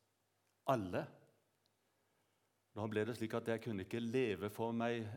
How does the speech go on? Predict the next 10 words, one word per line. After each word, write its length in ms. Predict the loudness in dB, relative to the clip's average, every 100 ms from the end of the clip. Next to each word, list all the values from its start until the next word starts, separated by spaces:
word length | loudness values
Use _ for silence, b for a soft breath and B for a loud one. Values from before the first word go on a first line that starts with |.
| -10
selv, 380 | -6 -2 0 0
men 340 | 0 0 0 -2 -6 B B
for 200 | -2 0 0
han 180 | 0 -2
som 340 | -4 -2 -2 0
døde 480 | 0 0 0 0 0
og 400 | 2 0 0 0 -2
oppsto 540 | -2 -6 -6 -4 -4 -6
for 220 | -8 -6
meg. 160 | -8